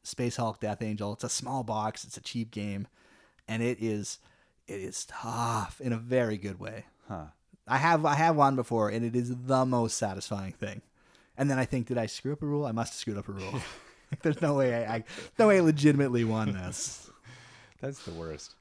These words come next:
Speaker 1: Yeah.
Speaker 2: Yeah.
Speaker 1: But that one's, I'm probably gonna go home and play that now,
Speaker 2: I, I
Speaker 1: actually.
Speaker 2: like the, it has an objective as opposed to just being about math.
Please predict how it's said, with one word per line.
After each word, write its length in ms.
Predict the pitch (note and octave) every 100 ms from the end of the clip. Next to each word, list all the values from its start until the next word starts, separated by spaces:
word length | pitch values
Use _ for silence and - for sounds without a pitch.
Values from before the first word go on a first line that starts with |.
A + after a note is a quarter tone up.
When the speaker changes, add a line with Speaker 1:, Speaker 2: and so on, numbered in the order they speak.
| -
Speaker 1:
Yeah. 280 | G2 E2+ - _ -
Speaker 2:
Yeah. 320 | D3 C#3+ C#3 - -
Speaker 1:
But 80 | C#3+
that 140 | E3
one's, 180 | D3+ C3
I'm 100 | C3+
probably 280 | - F3+ F3+
gonna 200 | E3+ F3
go 100 | E3+
home 180 | - F3
and 80 |
play 160 | D#3+ D#3+
that 280 | E3 G2+ -
now, 100 | G2+
Speaker 2:
I, 40 |
I 80 | F#2+
Speaker 1:
actually. 140 | F#2+ C#3+
Speaker 2:
like 200 | F3+ F#3+
the, 140 | B2+
it 200 | D#2+ -
has 200 | G2+ B2+
an 80 | A2+
objective 480 | A2+ G#2 G#2 - F#2
as 160 | F2 E2
opposed 320 | F2+ E2+ -
to 60 |
just 260 | D#2+ E2+ -
being 240 | E2+ D#2+ D#2+
about 320 | D2+ D2+ -
math. 300 | D#2+ D#2